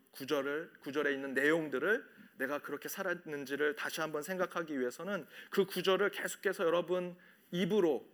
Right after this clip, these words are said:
또는 언어로 암기하시면 그 언어가 우리의 삶에 들어오게 될 것입니다. 그래서 암기하시는 것이 중요합니다. 그러면 이것을 우리 간단하게 적용하는 것을 살펴보겠습니다. 여러분 나눠드린 프린트에 보시면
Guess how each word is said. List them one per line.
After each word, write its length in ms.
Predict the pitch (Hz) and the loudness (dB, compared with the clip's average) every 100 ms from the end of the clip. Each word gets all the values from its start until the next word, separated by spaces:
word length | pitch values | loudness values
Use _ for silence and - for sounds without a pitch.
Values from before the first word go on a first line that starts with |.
| - | -2
또는 220 | 175 175 | 0 0
언어로 540 | 139 170 202 196 208 - | 4 4 6 4 4 0
암기하시면 880 | 175 185 202 185 - 180 226 156 - - - | -2 2 4 4 2 -2 0 0 -4 -20 -10
그 120 | - 196 | 4 6
언어가 600 | 156 175 208 156 160 143 | 6 6 6 4 4 4
우리의 240 | 135 143 160 | -2 0 0
삶에 500 | - 185 139 107 - | 0 -4 -4 -8 -10
들어오게 400 | - 131 120 117 | -10 -8 -6 -10
될 200 | 107 85 | -12 -16
것입니다. 520 | 104 - - - - - _ _ | -16 -18 -20 -20 -20 -20 _ _
그래서 180 | - - | -16 -8
암기하시는 720 | - 151 170 190 170 - 147 | -6 -4 -4 -4 -4 -6 -12
것이 220 | 123 117 | -10 -12
중요합니다. 640 | 131 104 101 87 - _ - _ _ _ _ _ _ _ _ _ _ _ - - - - | -14 -18 -18 -20 -20 _ -20 _ _ _ _ _ _ _ _ _ _ _ -14 -14 -14 4
그러면 320 | 202 202 196 | 6 8 6
이것을 460 | 170 180 175 165 | 6 4 4 2
우리 140 | 151 135 | 2 0
간단하게 760 | - 165 208 196 156 131 107 - _ | -4 -2 2 2 2 -2 -6 -10 _
적용하는 560 | - 143 170 160 151 | -8 0 0 2 -2
것을 200 | 131 127 | -4 -4
살펴보겠습니다. 800 | 131 175 - 147 113 110 - 101 | -2 -4 -2 -4 -4 -6 -8 -4
여러분 280 | 120 151 151 | 0 2 2
나눠드린 520 | 131 135 156 156 151 | 0 2 2 0 -4
프린트에 440 | - 247 233 208 160 | -2 -2 0 2 2
보시면 520 | 131 123 165 202 135 | 2 -4 0 0 0